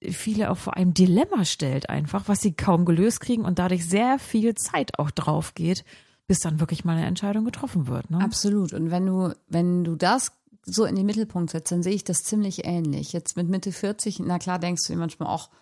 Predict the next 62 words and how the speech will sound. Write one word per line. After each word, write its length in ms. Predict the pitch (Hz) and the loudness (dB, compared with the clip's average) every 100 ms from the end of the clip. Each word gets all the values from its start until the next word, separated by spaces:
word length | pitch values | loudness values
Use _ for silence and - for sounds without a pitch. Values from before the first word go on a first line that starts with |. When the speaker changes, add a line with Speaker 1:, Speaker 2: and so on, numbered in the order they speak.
| _ _ _ - | _ _ _ -4
Speaker 2:
Ende 220 | 165 165 | -2 0
dreißig 460 | 156 160 190 170 | 0 0 -2 -4
hättest 180 | 175 - | -6 -4
du 40 | 156 | -2
noch 140 | 156 | -2
wieder 120 | 156 | -2
ein 80 | 151 | -2
bisschen 540 | 151 - 151 151 151 156 | -4 -2 0 0 -2 0
mehr 320 | 185 240 294 | 0 2 0
Zeit 340 | - - 330 | -2 -2 -2
zum 160 | - 220 | -2 -2
Leben.“ 300 | 208 214 202 | 0 0 0
Aber 180 | - 165 | -2 -2
ich 120 | 175 | -4
finde, 180 | 214 220 | -2 -2
das 180 | 185 - | 0 0
Alter 320 | 165 170 170 | -2 -2 -2
ist 120 | 160 | -4
super, 320 | 170 - 147 - | -6 -6 -6 -6
in 140 | - 160 | -4 -2
dem 160 | 175 | 0
wir 160 | 170 160 | 0 0
jetzt 200 | 151 - | -2 0
sind. 220 | 247 330 | 0 0
Speaker 1:
Ja. 240 | 160 156 - | 0 -2 -6
Speaker 2:
Ich 100 | 165 | -4
fühle 120 | 185 | -2
mich 120 | 180 | -2
sehr 160 | 180 165 | -2 -2
wohl 160 | 185 220 | 0 0
in 80 | |
dem 160 | 208 175 | 0 -2
Alter, 300 | - 185 180 | -2 -4 -2
weil 120 | 170 | -2
du 200 | 165 170 - - - _ | 0 -2 -4 -14 -20 _
eine 100 | 180 | -2
gewisse 320 | 170 185 - | -2 0 -2
Art 260 | - 185 - | -2 -2 -4
an 400 | - 165 160 147 _ _ _ _ _ _ _ _ _ - | -2 0 -2 -4 _ _ _ _ _ _ _ _ _ -4
Weitsicht 500 | 170 180 - 233 - | -2 0 -2 -4 -4
entwickelt 440 | 220 233 233 226 | -4 -4 -8 -4
hast, 260 | 226 175 151 | 2 4 6
Speaker 1:
Mhm. 220 | 170 202 - - | 4 0 -4 -8
Speaker 2:
aus 100 | 170 | -6
der 100 | 175 | -6
Erfahrung 400 | 165 - 196 226 | -6 -4 -2 -2
heraus, 400 | 220 226 240 - | -2 -2 -4 -4
logischerweise. 640 | 170 175 160 170 202 202 | -6 -6 -4 -4 -2 -4
Und 140 | 175 | -6
genau 320 | 170 175 202 226 | -6 -4 -2 -2
das 240 | 202 208 | -4 -6
der 100 | 208 | -8
Punkt 300 | 202 202 214 | -6 -6 -4
ist, 160 | 196 - | -6 -8
dass 120 | - | -8
du 100 | 175 | -8
Dinge 340 | 202 208 196 | -2 -2 -2
anders 260 | 190 185 - | -4 -6 -6
einordnen 480 | 196 190 - 175 175 | -6 -6 -6 -8 -8
kannst, 380 | 175 175 - | -4 -6 -4
als 260 | - 170 - | -6 -6 -6
das, 240 | 175 165 | -8 -8